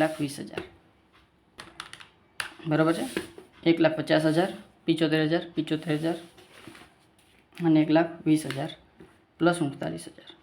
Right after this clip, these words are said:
એટલે ચાર લાખ અડસઠ હજાર. કુલ મારી પાસે કપાત આવી ચાર લાખ અડસઠ હજાર. અને એને આપણે કુલ આવકમાંથી, ગ્રોસ આવકમાંથી સાત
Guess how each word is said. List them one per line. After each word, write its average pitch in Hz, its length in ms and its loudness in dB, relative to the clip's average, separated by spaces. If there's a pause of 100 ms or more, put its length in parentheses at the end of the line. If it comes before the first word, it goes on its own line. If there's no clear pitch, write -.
(1700)
એટલે 165 280 8
ચાર 147 220 4
લાખ 156 180 0
અડસઠ - 260 -10
હજાર. - 240 -20 (680)
કુલ 165 200 6 (240)
મારી 151 260 0
પાસે 143 240 -4 (100)
કપાત 143 380 2
આવી 180 240 -10 (220)
ચાર 143 260 2
લાખ 165 180 -6 (1600)
અડસઠ 143 380 -6 (840)
હજાર. - 180 -10 (760)
અને 165 200 8 (160)
એને 190 180 8
આપણે 147 320 2 (100)
કુલ 185 140 4 (140)
આવકમાંથી, 165 560 6
ગ્રોસ 170 240 4
આવકમાંથી 143 500 -2
સાત 147 140 -2